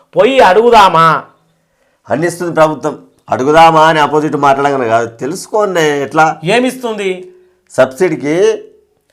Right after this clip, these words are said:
Speaker 1: మరి ఈ వీడియో పెట్టలేయా నువ్వు?
Speaker 2: అరే ఏందిరా వీడియో, నువ్వు చెప్పిందే పది మాటలు చెప్తారు రా, ఎట్లా?
Speaker 1: <laughs> చూడు,
Speaker 2: అరే.
Speaker 1: ప్రతి ఒక్కరు ప్రతి ఒక్కరు ఇంతే, ఉన్నదాన్ని పక్క పెడదాము, మీ రేవంత్ రెడ్డి అన్నదే.
Speaker 2: అరే జరిగింది.
Speaker 1: ఏమన్నాడు?
Speaker 2: అన్నా.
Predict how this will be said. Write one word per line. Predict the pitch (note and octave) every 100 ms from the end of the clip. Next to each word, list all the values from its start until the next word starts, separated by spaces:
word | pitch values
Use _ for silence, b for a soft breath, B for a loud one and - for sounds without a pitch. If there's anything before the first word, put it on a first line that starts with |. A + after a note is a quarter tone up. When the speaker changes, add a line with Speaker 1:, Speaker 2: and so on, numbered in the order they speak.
| _ _ -
Speaker 1:
మరి | B3 B3
ఈ |
వీడియో | A3 A3 C4+
పెట్టలేయా | B3 B3+ B3+ B3+ A#3 G#3+
నువ్వు? | G3 F#3
Speaker 2:
అరే | B3 B3+ B3+ A#3+
ఏందిరా | A#3+ A#3+ B3 A#3+
వీడియో, | A3+ A3+ A3+
నువ్వు | A3 G#3+ E3+
చెప్పిందే | F#3 E3 B3
పది | A3+ F3+
మాటలు | G#3+ G3+ G#3+
చెప్తారు | G3 - G3
రా, | F#3
ఎట్లా? | F3+ E3+ - E3+ D#3+ E3 -
Speaker 1:
<laughs> | - A#3
చూడు, | C#4+ A#3 C4+ - -
Speaker 2:
అరే. | - C#4
Speaker 1:
ప్రతి | E4 C4+
ఒక్కరు | C#4+ - C4 A#3 F#3 - - F3
ప్రతి | F#3+ - _ C4+
ఒక్కరు | B3 - A#3+
ఇంతే, | A3 G#3
ఉన్నదాన్ని | F#3 G#3+ A#3+ B3 A#3 A#3
పక్క | A#3+ G#3 C4
పెడదాము, | A#3+ A3+ A#3 C4
మీ | A3+ A3+
రేవంత్ | G#3+ A#3+ B3+ B3
రెడ్డి | B3 A#3
అన్నదే. | G#3+ G#3 D#3+ -
Speaker 2:
అరే | F3+
జరిగింది. | E3+ G3 A#3+ C4
Speaker 1:
ఏమన్నాడు? | C#4 C#4 C#4 C#4 -
Speaker 2:
అన్నా. | C3 E3+ D3